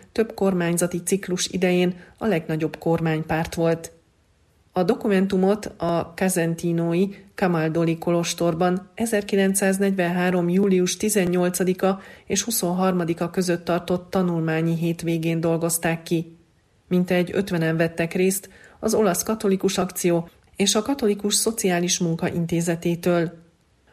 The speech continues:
A munkát Adriano Bernareggi Bergamo püspöke és a katolikus akció végzett hallgatóinak egyházi asszisztense koordinálta.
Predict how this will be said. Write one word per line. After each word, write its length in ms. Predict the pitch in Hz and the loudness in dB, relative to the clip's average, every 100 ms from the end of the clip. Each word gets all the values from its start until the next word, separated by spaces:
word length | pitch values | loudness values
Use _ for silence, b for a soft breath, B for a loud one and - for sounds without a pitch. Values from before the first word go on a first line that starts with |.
| _ | _
A 120 | - 208 | -2 0
munkát 560 | 240 277 226 196 190 | 0 0 2 2 0
Adriano 680 | 214 196 190 185 180 180 - | 0 2 4 4 4 2 0
Bernareggi 960 | 175 185 180 170 170 165 160 175 156 - | 0 0 0 0 2 0 0 -2 -2 -4
Bergamo 560 | 170 185 170 165 160 160 | 0 0 2 0 0 -2
püspöke 600 | 202 - 190 - 180 180 B B B | -4 -4 -4 0 0 -2 B B B
és 160 | 196 | -4
a 60 | 202 | -2
katolikus 540 | 202 196 170 170 190 | -2 -2 -4 -2 -4
akció 460 | - 190 - 175 170 | -4 -6 -2 0 2
végzett 420 | 180 175 180 165 | 2 2 0 -2
hallgatóinak 800 | - 175 175 175 175 165 165 165 | 0 0 0 0 0 0 0 -2
egyházi 460 | - 180 180 165 160 | -4 -2 -2 -2 -2
asszisztense 840 | 170 180 170 - - 160 165 165 | -2 -4 -2 -2 0 0 0 -2
koordinálta. 960 | 165 170 170 170 165 165 165 170 165 | -2 -2 0 0 2 0 0 -2 -2